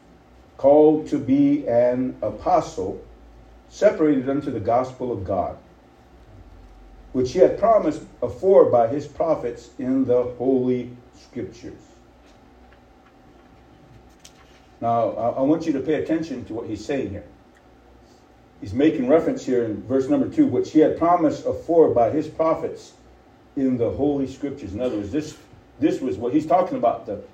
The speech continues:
the gospel, the good news about Jesus Christ was promised, or was, yeah, afore by his prophets in the Holy Scriptures. In other words, it was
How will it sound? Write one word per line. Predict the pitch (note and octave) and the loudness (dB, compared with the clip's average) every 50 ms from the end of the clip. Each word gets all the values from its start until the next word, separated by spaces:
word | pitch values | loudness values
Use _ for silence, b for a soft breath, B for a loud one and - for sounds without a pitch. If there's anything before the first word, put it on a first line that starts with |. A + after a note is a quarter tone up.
| - - | -16 -12
the | A#2+ G#2 | -10 -2
gospel, | G2+ B2+ D3 E3 E3 E3 - - A#2+ G#2+ | 2 2 2 2 2 -2 -6 -8 -8 -8
the | G2 F#2 | -6 -4
good | G2+ D3 D3+ C3+ | -4 -4 -2 -2
news | D#3+ E3+ E3 B2+ B2 | -4 -4 -6 -6 -6
about | B2+ A#2+ A2 G2 G2 | -4 -4 -4 -4 -4
Jesus | F#2+ C3 D#3+ D3+ - - - - | -4 -4 -4 -4 -6 -10 -12 -8
Christ | - D#3+ D#3 C#3 G#2 G2 - - - - _ _ - - - - _ - _ _ _ - - _ _ _ _ _ _ _ - _ - - - | -4 -2 0 0 0 -2 -6 -12 -20 -20 _ _ -20 -20 -20 -20 _ -20 _ _ _ -20 -20 _ _ _ _ _ _ _ -20 _ -20 -18 -10
was | G#2+ A#2 A2+ A2 G2 - - - - _ _ _ _ _ - - - - - - _ _ _ _ _ - - - - | -6 -4 -4 -4 -6 -8 -12 -18 -20 _ _ _ _ _ -20 -20 -20 -20 -20 -20 _ _ _ _ _ -20 -20 -20 -12
promised, | - - F3+ F#3+ F3+ D#3 C3+ A#2 A2 - - - | -6 -2 0 0 0 0 0 -2 -4 -4 -4 0
or | A2+ A#2+ A2+ A2+ A2+ | 2 4 4 4 4
was, | A2+ A#2 A2 G2 F#2+ - - - - - _ _ _ _ _ _ _ - | 2 2 2 2 -2 -6 -12 -18 -20 -20 _ _ _ _ _ _ _ -2
yeah, | - C3 B2+ - - - - | 2 4 4 4 2 -2 -4
afore | D#3 - - D3+ E3+ D#3+ D3+ | -4 0 4 6 6 6 6
by | - B2 A#2 | 6 4 2
his | B2 C3+ B2+ | 2 -2 -2
prophets | - - D3 D#3 D#3+ D#3+ D#3 - - | 0 2 4 4 2 0 -2 -8 -8
in | C#3 A#2+ | -8 -8
the | A2 | -6
Holy | G2 C#3 D3 D3 C3 B2+ | -6 -6 -4 -4 -6 -6
Scriptures. | - - D#3+ E3 D#3+ - - - | -6 -6 -6 -6 -6 -8 -10 -6
In | A#2+ C3+ | -4 -2
other | D3 C3+ B2 | -2 0 0
words, | B2 B2 A2+ G2+ - | -2 -2 -4 -6 -8
it | C#3 - - | -10 -10 -8
was | E3 C#3 B2+ - - | -6 -6 -6 -8 -12